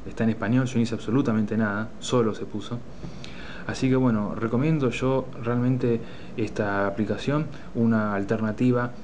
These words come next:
a, a Instalus. Realmente me pareció muy muy buena, totalmente gratuita y obviamente gratuito todas las aplicaciones que me bajo, aunque sean de pago en la App Store. Así que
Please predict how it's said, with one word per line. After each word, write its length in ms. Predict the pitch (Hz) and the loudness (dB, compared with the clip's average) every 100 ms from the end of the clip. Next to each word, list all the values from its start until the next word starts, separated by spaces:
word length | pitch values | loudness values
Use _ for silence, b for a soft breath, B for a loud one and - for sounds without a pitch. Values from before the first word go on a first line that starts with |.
| - - | -10 -4
a, 480 | 101 98 92 92 90 87 - - - | -2 -2 -4 -6 -8 -10 -10 -8 -4
a 80 | 101 | -2
Instalus. 460 | - 139 143 143 - B B B - | 0 0 0 -4 -8 B B B -6
Realmente 420 | 123 120 123 123 | -2 2 2 4
me 120 | 113 104 | 2 2
pareció 340 | 104 - 110 | -2 0 2
muy 220 | 120 147 | 4 4
muy 140 | 135 123 | 4 4
buena, 360 | 127 123 123 127 | 4 2 0 0
totalmente 460 | 107 113 123 117 110 | -2 2 2 2 2
gratuita 560 | 101 127 135 127 120 - - - - - | 2 2 2 0 -2 -6 -12 -12 -6 2
y 140 | 110 | 4
obviamente 380 | 113 117 113 110 | 6 4 4 2
gratuito 560 | 101 101 117 110 107 - | 2 2 2 0 -2 0
todas 200 | 117 110 | 2 2
las 120 | 110 | 0
aplicaciones 460 | 101 101 101 107 | 0 0 0 -2
que 80 | 101 | -2
me 100 | 98 | 0
bajo, 300 | 113 127 127 | 0 0 -2
aunque 180 | 113 104 | -2 -2
sean 200 | - 107 | -2 -2
de 100 | 98 | -2
pago 340 | 107 110 113 | -2 0 0
en 100 | 101 | 0
la 100 | 101 | -2
App 100 | 117 | -2
Store. 220 | - 123 127 B B B B B B B B B | -4 -6 -6 B B B B B B B B B
Así 320 | 113 110 120 120 | -4 -2 0 0
que 580 | 120 110 107 104 101 | 2 4 4 2 0